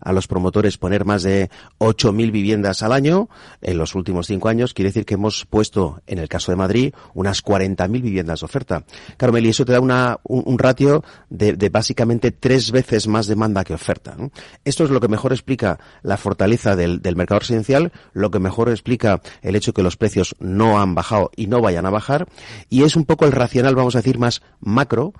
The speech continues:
de por qué nace Terrano Capital. Nace convencido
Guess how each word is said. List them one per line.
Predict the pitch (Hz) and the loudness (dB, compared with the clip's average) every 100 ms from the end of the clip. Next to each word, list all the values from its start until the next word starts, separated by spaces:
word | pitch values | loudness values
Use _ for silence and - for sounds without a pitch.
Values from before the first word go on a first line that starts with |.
| - _ | -20 _
de | 98 101 | -6 -2
por | 101 101 | -2 0
qué | - | 0
nace | 113 110 104 90 | 0 -2 -4 -4
Terrano | 92 90 | -4 -4
Capital. | 85 78 80 82 73 - | -4 -4 0 -2 -2 -10
Nace | - 104 101 | -6 -2 0
convencido | - 95 95 87 143 156 190 | 0 0 0 0 0 2 0